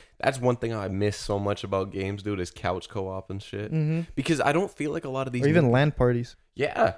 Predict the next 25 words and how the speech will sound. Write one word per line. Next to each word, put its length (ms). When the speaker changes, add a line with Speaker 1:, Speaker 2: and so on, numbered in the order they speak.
Speaker 1:
But, 160
like, 140
sitting 260
out, 160
it 100
was 140
nothing 320
better 220
than 160
just 120
getting 220
together 260
with 120
a 40
group 220
of 60
your 100
friends 340
when 120
you 80
were, 100
like, 300
eight, 200
nine, 280
ten. 420